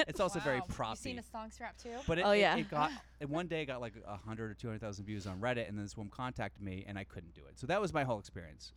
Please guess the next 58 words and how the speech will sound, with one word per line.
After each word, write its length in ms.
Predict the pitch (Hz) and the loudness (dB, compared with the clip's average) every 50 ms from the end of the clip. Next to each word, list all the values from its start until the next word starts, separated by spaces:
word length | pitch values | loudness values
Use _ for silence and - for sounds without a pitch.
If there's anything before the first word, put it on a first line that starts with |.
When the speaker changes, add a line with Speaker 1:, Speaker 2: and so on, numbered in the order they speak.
| - | -10
Speaker 1:
Um, 320 | - 98 95 92 90 90 87 - - - - - - - - | -6 -6 -6 -6 -6 -8 -10 -14 -18 -20 -20 -20 -20 -12 -8
I 80 | - 131 | -2 -2
don't 120 | 147 160 | 0 0
think 120 | - 156 135 | 0 0 0
I'll 80 | 127 127 | 0 0
ever 220 | 107 101 107 104 | 0 0 0 0
audition 340 | 95 95 95 101 - - 98 | 0 0 -2 -6 -6 -4 -6
again. 400 | 98 85 107 110 - 113 117 120 - - - - - - - | -6 -4 -2 -2 -2 -2 -2 -4 -6 -12 -18 -20 -14 -4 2
Speaker 3:
I 40 | 349 | 2
Speaker 1:
If 20 | |
Speaker 3:
don't 80 | 403 415 | 4 4
Speaker 1:
they 60 | - | 4
Speaker 3:
think 140 | 339 302 311 | 2 2 2
if 80 | - | 2
that's 200 | - 311 302 - | 2 2 2 2
for 100 | - - | 0 2
you, 340 | 294 262 269 240 180 175 165 - - | 2 4 4 4 4 2 0 -4 -4
you 120 | - 226 | 0 2
know? 240 | 233 226 233 247 240 233 - - - - | 4 4 4 4 2 0 -4 -12 -18 -18
I 40 | |
Speaker 1:
I 20 | - - - - | -14 -10 -4 -2
Speaker 3:
don't 40 | 269 | 2
Speaker 1:
just 40 | 277 | 2
Speaker 3:
know 60 | 277 269 | 4 4
if 40 | |
Speaker 1:
don't 60 | - - | 8 8
Speaker 3:
that's 200 | 262 254 - 285 | 8 8 8 8
your 100 | 269 254 | 8 10
audience 380 | 262 294 - - 165 180 - | 10 8 8 4 0 -2 -2
and 100 | 208 202 | 0 0
that's 220 | 202 202 208 - 214 | 2 2 0 0 -2
your 80 | 214 | 0
thing. 240 | 214 220 226 185 175 | 0 0 -2 -2 -4
Speaker 2:
Mm. 200 | 180 185 180 131 | -6 -8 -8 -6
Speaker 1:
I 40 | 147 | -6
don't 120 | 160 - | -4 -4
know 140 | 151 139 131 | -2 -2 -2
if 160 | 123 - - | -4 -4 -4
I 320 | 120 110 107 101 98 95 - - - - - - - - - - - - - - | -4 -2 -2 -2 -2 -4 -8 -12 -18 -20 -20 -20 -20 -20 -20 -20 -20 -20 -12 -6
would, 140 | 113 107 104 | -6 -6 -6
Speaker 2:
Mm. 160 | 202 95 - | -6 -8 -4
Speaker 1:
I 60 | - | -2
don't 160 | 123 147 143 - | -2 -2 0 0
know 80 | 151 | -2
if 100 | 131 110 | 0 0
I 80 | 120 110 - 104 | -2 -4 -4 -6
have 100 | 107 92 - - | -8 -8 -10 -8
tough 220 | - 123 107 - | -6 -6 -4 -4
enough 120 | 107 98 - | -4 -4 -4
skin. 440 | - - - - 107 95 87 82 78 - - - - - - - - - | -4 -6 -4 -4 -4 -4 -4 -6 -10 -14 -18 -20 -20 -20 -20 -20 -20 -8
So 240 | - - - 147 120 110 | -4 2 4 4 6 6
Speaker 3:
That 100 | 214 233 | 4 4
Speaker 1:
anyway, 120 | 240 208 | 4 4
Speaker 3:
too. 300 | - - 196 185 175 160 | 2 2 4 4 2 4
Speaker 1:
that 160 | 156 151 165 175 | 2 2 2 2
was 140 | 165 123 139 | 0 0 0
my 140 | 131 120 110 | 0 -2 -2
experience. 480 | - - - 92 71 - - - - | -4 -6 -10 -10 -10 -12 -12 -14 -16